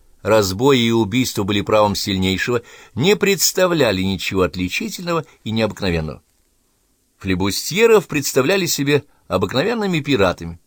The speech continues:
или, правильнее, на них не обращали в Европе никакого внимания, пока они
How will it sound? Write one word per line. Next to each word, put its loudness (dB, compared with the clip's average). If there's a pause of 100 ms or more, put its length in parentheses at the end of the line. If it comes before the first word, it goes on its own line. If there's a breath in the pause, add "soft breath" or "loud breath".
(360)
или, 0
правильнее, 0 (320 loud breath)
на 2
них 0
не 0
обращали 4
в 0
Европе 0
никакого -2
внимания, 0 (340 soft breath)
пока 4
они 0